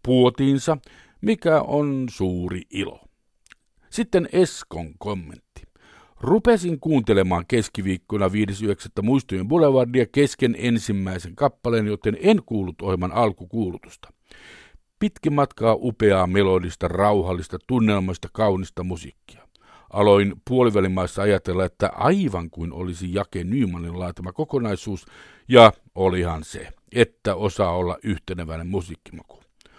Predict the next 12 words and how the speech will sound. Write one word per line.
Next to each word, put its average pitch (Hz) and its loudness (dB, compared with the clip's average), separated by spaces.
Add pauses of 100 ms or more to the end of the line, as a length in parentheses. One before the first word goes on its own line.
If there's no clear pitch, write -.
(100)
Olen 147 4
siitä 117 0
iloinen 104 2 (220)
ja 101 0
kiitän 90 -4
sydämestäni 92 -2
levykonsertista, 95 -6 (260)
jonka 120 2
aion 104 2
kuunnella 92 -6
vielä 90 -2
monesti. 87 -12